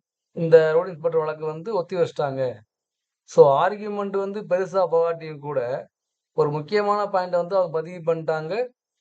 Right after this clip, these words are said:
எசென்சியல் குவாலிஃபிகேஷன் வந்து மஸ்ட் பாஸ் ஐ டி ஐ சிவில் டிராஃப்ட்ஸ்மேன்ஷிப்னு. So, அதனால வந்து அடுத்து பெருசா ஒண்ணும் ஸ்டெப் எடுக்கல. So, இப்போதைக்கு நமக்கு கிடைச்ச ஒரு அப்டேட்டுன்னா அடுத்த ஹியரிங் தான்.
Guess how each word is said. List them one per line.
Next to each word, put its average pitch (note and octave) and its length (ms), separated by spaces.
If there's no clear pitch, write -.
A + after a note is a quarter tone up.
எசென்சியல் G3+ 540
குவாலிஃபிகேஷன் E3 760
வந்து E3 420
மஸ்ட் D#3 440
பாஸ் E3+ 500
ஐ D#3 320
டி D#3 120
ஐ D#3 140
சிவில் D3+ 220
டிராஃப்ட்ஸ்மேன்ஷிப்னு. C#3+ 800
So, - 260
அதனால F#3+ 340
வந்து F#3+ 160
அடுத்து F3+ 380
பெருசா E3+ 360
ஒண்ணும் E3 320
ஸ்டெப் D#3 200
எடுக்கல. C#3 460
So, E3 180
இப்போதைக்கு G3+ 440
நமக்கு F#3+ 440
கிடைச்ச G3 460
ஒரு E3+ 260
அப்டேட்டுன்னா F3 800
அடுத்த E3+ 480
ஹியரிங் E3 400
தான். D3+ 220